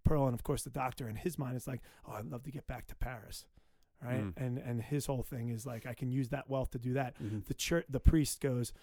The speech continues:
Speaker 1: "Ooh."
Speaker 3: "Don't forget about your old
Speaker 1: Did
Speaker 3: pal, J C."
Speaker 1: Yeah, did the, uh,
Speaker 3: <laughs>
Speaker 1: did that baby get baptized? Did you
Speaker 3: Yeah.
Speaker 1: get married in the church? Oh, the church could use some repairs, you know,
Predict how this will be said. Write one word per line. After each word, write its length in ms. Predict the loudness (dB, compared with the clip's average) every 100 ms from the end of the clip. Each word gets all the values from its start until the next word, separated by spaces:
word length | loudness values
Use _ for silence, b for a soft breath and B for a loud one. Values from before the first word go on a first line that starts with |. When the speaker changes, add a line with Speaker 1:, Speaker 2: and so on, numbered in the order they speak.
| b 0
Speaker 1:
"Ooh." 480 | 4 4 4 0 -2
Speaker 3:
"Don't 180 | -6 -6
forget 360 | -8 -6 -6
about 260 | -2 -2 0
your 120 | -2
old 120 | 2
Speaker 1:
Did 80 | 6
Speaker 3:
pal, 180 | 6 6
J 220 | 2 0
C." 360 | 0 -2 -6 -6 4
Speaker 1:
Yeah, 240 | 8 10
did 300 | 8 4 4
the, 200 | 6 6
uh, 220 | 6 6 2 -2
Speaker 3:
<laughs> 180 | -10 -6
Speaker 1:
did 140 | 0 2
that 180 | 2
baby 240 | 2 2 0
get 180 | -2 0
baptized? 720 | 0 0 -2 -2 -4 -8 -8
Did 100 | -2
you 80 |
Speaker 3:
Yeah. 80 | 0
Speaker 1:
get 100 | 2
married 320 | 2 2 0
in 120 | 0 -2
the 80 |
church? 400 | -2 -4 -4 -4
Oh, 180 | -2 0
the 120 | 0
church 340 | -2 -6 -8 -10
could 160 | -10
use 180 | -6 -4
some 220 | -4 -2
repairs, 640 | 0 0 0 0 -2 -2 -2
you 80 | -2
know, 180 | -2